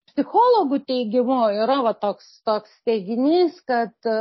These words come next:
žmogus jaučiasi gerai, idealiu atveju, jeigu jo gyvenime vyrauja trys aštuonetai.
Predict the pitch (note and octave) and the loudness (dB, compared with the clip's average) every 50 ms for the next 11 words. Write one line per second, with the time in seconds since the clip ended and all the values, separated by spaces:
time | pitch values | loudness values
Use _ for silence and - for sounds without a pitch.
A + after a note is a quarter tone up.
0 | - - G#3+ A3 A#3+ A#3 A3+ A3 G#3+ D#4 F4 F4 - - C4 A3+ G#3 B3 B3 C4+ | -6 -8 -6 -4 -2 -2 -2 -2 -2 -2 -4 -4 -4 -8 -8 -4 0 0 0 0
1 | D4+ D4 - - A#3+ A3 G#3+ - - - C4+ A#3+ A3 G#3+ F#3+ F3+ F3 F3 F3 E3+ | 0 -2 -4 -6 -6 -6 -6 -10 -8 -6 -6 -4 -2 -2 -2 -2 -4 -6 -8 -8
2 | D#3 D#3+ F#3 A#3 D4+ G4 A4 - _ _ - B3 A#3 G3+ G3+ A3+ A3 A3+ B3 C#4+ | -6 -4 -4 -2 -2 -2 -2 -4 _ _ -6 -6 -4 -2 -2 -2 0 0 0 0
3 | C#4+ - - F#3+ G3+ A#3+ D#4 F4+ - - F4+ F4+ E4+ D#4+ D#4 D4 C4+ A#3+ A3 A#3 | 0 0 -2 -4 -2 -4 -4 -4 -4 -4 -4 -2 0 0 0 0 0 0 0 2
4 | A#3+ B3+ C#4 C#4 A#3 A#3+ A#3 A3 G#3 A#3 A#3 A#3 A#3+ G3+ G3+ G3+ F3+ F#3 F#3 F#3 | 2 2 2 0 0 -2 -2 0 0 0 0 0 0 -2 -6 -8 -4 -2 -2 -2
5 | G3 A#3 D4 D#4 E4 D#4 D4+ D4 C4+ A3+ G3 F#3 A3 A3+ A#3+ C4+ C4+ C4+ C4 C4 | 0 0 0 2 2 2 2 0 0 -2 -2 -2 -2 0 0 2 2 2 0 0
6 | B3 B3+ A#3+ A#3+ - B3 A#3 A3+ A#3 A3+ A#3+ A3 G#3+ - - - B3+ A#3 G#3+ F#3 | 0 0 -2 -2 -4 -4 -2 -2 -2 -2 -4 -4 -4 -4 -2 0 2 4 4 2
7 | - D4+ - - _ - | 2 -4 -10 -16 _ -20